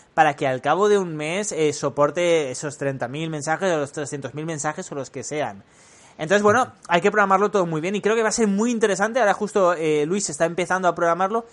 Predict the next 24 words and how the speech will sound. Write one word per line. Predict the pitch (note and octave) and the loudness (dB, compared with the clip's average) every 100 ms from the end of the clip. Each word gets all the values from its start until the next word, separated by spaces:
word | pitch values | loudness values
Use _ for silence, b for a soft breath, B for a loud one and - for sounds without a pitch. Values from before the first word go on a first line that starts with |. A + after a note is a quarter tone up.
| b b | b b
y | F3+ | 0
creo | G3 A#3 | 2 4
que | B3 | 4
va | A#3+ | 2
a | |
ser | A#3 G#3 | 2 -2
muy | F#3 A#3 | -2 0
interesante | B3+ A#3+ A3+ A3+ A3 D#3+ | 0 0 -2 -2 -4 -2
ver | F#3 G#3 | 0 2
la | A3 | 2
evolución | G#3 F3+ E3 C#3 - G#3 A#3 | 2 0 -2 -4 -2 0 0
en, | F3+ D#3 C#3+ | -6 -6 -8
en | D3 | -8
estas | D#3+ F#3+ | -6 -4
semanas | F#3+ F3+ F#3+ G#3 | -4 -4 -4 -4
de | E3+ | -6
cómo | D#3+ E3 E3 | -4 -4 -4
lo | F3 D3 | -2 0
va | |
a | |
ir | D3 C#3+ | 0 -2
programando, | D3 B2 A2 G#2 F2+ | -4 -4 -6 -14 -12
¿no, | C3 | -8
Luis? | D#3+ G3 - | -4 -4 -6